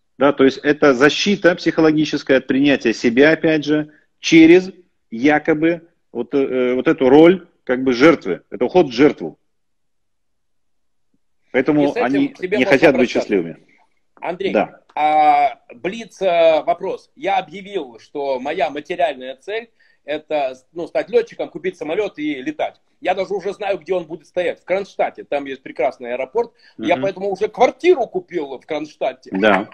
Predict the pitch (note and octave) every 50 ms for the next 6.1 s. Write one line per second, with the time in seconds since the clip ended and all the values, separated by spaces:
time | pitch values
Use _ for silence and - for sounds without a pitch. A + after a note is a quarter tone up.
0 | - - - _ - - - - G2+ G#2+ G2+ G2+ F#3+ F3+ - - G#3 A3 A3 -
1 | - D3+ D3+ G3 A3+ G#3+ G#3+ G3 F#3+ F#3+ F#3 G3+ G3 F#3+ - F#3 F3+ F3+ F3+ -
2 | F3+ F3+ G3 F#3+ G3 G#3+ G#3 G3 F#3+ G3 F#3 F3+ F3 E3 E3 - _ - F#3+ -
3 | - - A#3 A3 F3+ C#3 C3+ B2 - _ - - C#3 B2 _ - D3 D3 C#3+ C#3+
4 | - - D3 C#3+ C#3+ C#3+ B2+ A2+ - - - _ _ _ _ _ _ _ - -
5 | C#3+ D3 D3+ D3 D3 C#3+ C3+ B2+ - _ - - - - A3 G#3+ G3 G3 G3 F#3
6 | F#3 -